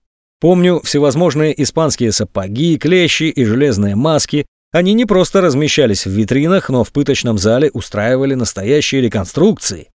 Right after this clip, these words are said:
Восковой монах в плаще с капюшоном что-то записывал гусиным пером. Над врагом церкви склонились инквизиторы. В бытность работы там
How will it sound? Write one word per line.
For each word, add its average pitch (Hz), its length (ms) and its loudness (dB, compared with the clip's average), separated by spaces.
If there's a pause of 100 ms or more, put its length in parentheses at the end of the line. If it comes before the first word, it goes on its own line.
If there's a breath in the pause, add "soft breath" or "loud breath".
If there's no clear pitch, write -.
(200)
Восковой 117 440 2
монах 151 380 2
в - 60 -20
плаще 123 380 0
с - 60 -4
капюшоном 147 540 -2
что-то 208 320 0
записывал 165 640 -2
гусиным 147 480 -2
пером. 110 520 2 (440)
Над 107 220 0
врагом 123 400 4
церкви 165 420 0
склонились 147 640 0
инквизиторы. 135 800 -2 (560)
В 110 160 -4
бытность 226 460 2
работы 196 400 2
там 180 260 2